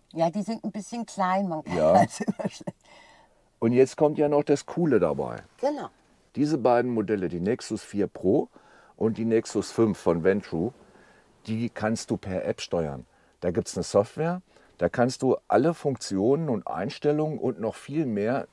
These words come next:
Speaker 2: über die Ventru-App machen. Du hast die G-P-S-Daten drauf, du kannst dir eine, eine Landkarte anlegen mit deinen G-P-S-Daten,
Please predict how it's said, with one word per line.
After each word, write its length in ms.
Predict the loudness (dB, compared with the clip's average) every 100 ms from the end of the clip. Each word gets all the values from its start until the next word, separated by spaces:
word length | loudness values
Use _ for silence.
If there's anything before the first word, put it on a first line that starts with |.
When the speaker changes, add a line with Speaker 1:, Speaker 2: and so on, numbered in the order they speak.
| 4
Speaker 2:
über 240 | 4 -2
die 280 | 0 -4 -6
Ventru-App 680 | -2 -4 -4 -6 -4 -4 -6
machen. 320 | -8 -8 -14 _ -20 -20 -20 -12
Du 140 | -2 0
hast 240 | 0 -2
die 80 | -8
G-P-S-Daten 920 | -6 -4 -2 0 0 0 0 0 -2
drauf, 300 | 0 2 2
du 120 | -2
kannst 320 | -2 -2 0
dir 100 | 0
eine, 340 | 0 2 2 0
eine 340 | 0 2 2 0
Landkarte 680 | 4 4 4 -2 -2 0 -2
anlegen 600 | -2 0 4 4 4 0
mit 200 | -2 -2
deinen 220 | -2 -4
G-P-S-Daten, 1000 | -4 -6 -4 0 0 0 0 0 0 -4